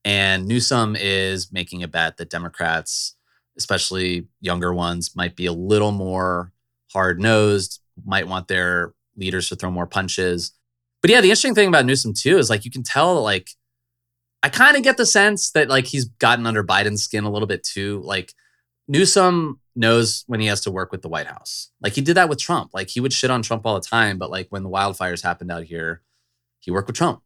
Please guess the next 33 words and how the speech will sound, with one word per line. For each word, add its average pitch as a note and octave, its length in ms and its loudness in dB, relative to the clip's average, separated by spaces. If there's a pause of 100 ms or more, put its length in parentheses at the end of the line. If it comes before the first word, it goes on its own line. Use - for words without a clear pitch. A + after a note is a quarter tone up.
because F#2 280 -4
he G2 140 -2
had G2 260 0
to G#2+ 100 -6
get G#2 220 -4
some G#2 160 -10
federal A#2+ 320 -2
money. B2+ 300 -4 (340)
You A#2+ 120 2
know, A2 80 4
Newsom A#2+ 340 2
has A2+ 240 2
done, G2+ 240 0
I F#2+ 60 -2
think, G#2+ 200 -6
like, E2 160 -8
two A3 320 0
interviews F3+ 400 2
now F#3 240 2
where C#3+ 120 0
he G#2+ 80 0
said, G#2 240 -2
"There's C#3 180 0
no G#3 160 2
national F#3+ 560 2
message E3 400 -4
from C#3 140 -10
Democrats. C3+ 520 -2
Like, G#2+ 120 -6
Democrats E3 480 -2
need C#3 120 -2
a C3+ 40 0
message. C3 500 -2